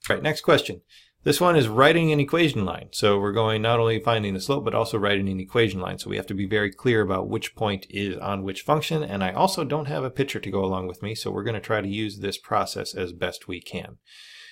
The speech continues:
Okay, so we are writing a, an equation for a tangent line for an x value of two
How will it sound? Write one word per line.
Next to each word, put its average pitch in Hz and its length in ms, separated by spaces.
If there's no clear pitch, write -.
Okay, 120 300
so 123 480
we 147 240
are 117 460
writing 143 460
a, 110 240
an 101 80
equation 143 340
for 123 100
a 92 80
tangent 139 340
line 107 420
for 104 640
an 101 220
x 156 220
value 131 340
of 104 180
two 101 560